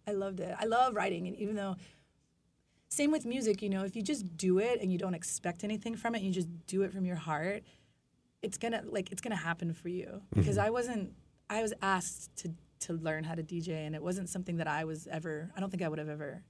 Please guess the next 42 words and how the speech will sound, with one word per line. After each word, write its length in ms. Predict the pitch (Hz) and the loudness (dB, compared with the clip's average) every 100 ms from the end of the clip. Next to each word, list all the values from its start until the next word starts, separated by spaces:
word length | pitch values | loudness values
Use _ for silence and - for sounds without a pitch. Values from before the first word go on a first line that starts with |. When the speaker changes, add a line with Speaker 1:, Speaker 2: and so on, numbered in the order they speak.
| _ | _
Speaker 1:
done 180 | - 151 | -10 -8
it. 200 | 143 - - | -8 2 8
Speaker 2:
Who 140 | 110 | 10
asked 260 | 104 104 - | 8 6 2
you 200 | 98 92 | 2 2
to 60 | - - | -2 0
D 100 | 113 | 6
J? 40 | 107 | 8
Speaker 1:
Um, 360 | 107 175 180 - | 8 4 0 0
it's 200 | 226 214 | 0 0
this 180 | 254 262 | -4 -4
kid, 300 | - 294 185 | 0 0 2
Jamie. 440 | 190 170 180 180 | 2 2 4 2
He's 200 | 180 185 | 2 0
in 140 | 175 170 | 0 0
a 260 | 160 156 - 185 | 0 -2 -4 -4
group 160 | 202 | -4
called 200 | 170 180 | -2 -2
the 200 | 170 156 | 0 0
Nocturnal 460 | 160 160 160 185 180 | 0 -2 -4 -4 -4
Sound 320 | 165 160 165 | -2 -2 -2
Crew 280 | - 202 202 | -2 0 0
out 100 | - | -2
of 100 | 214 | -4
Hawaii, 220 | 190 208 202 | 0 4 6
Speaker 2:
Okay. 160 | 214 | 6
Speaker 1:
and 80 | 190 | 4
they're, 160 | 185 180 175 | 2 0 -6
like, 200 | 196 196 - | -10 -8 -8
two-time 680 | - 196 196 185 175 170 - - - _ 185 | -8 -6 -2 0 0 -4 -8 -20 -20 _ -4
I 80 | |
T 200 | 175 - | -2 0
F 280 | 190 170 - _ | -2 -2 -8 _
world 240 | 180 180 175 | -2 0 0
champs. 360 | - 170 165 | -2 0 -2
They're 120 | - 190 | -2 -6
great 500 | 175 170 165 170 170 | -4 -2 0 -2 -2
turntablists, 680 | 170 165 165 160 147 156 196 | -4 -4 -2 -2 -2 -2 -2
and 80 | |
they've 120 | 165 170 | -2 -2
been 120 | 165 | -2
around 420 | 147 147 143 135 | -2 -2 -2 -8